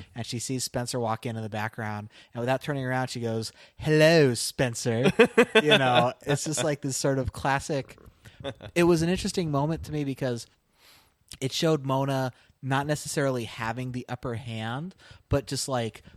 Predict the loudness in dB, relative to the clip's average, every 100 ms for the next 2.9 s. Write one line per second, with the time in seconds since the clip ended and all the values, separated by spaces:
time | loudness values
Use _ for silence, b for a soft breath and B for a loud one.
0 | B -4 -4 -4 -4 -4 -4 -4 -4 -8
1 | -10 -14 -6 -2 -2 -2 -8 -4 -2 0
2 | -2 -6 -10 -12 -10 -6 -6 -6 -8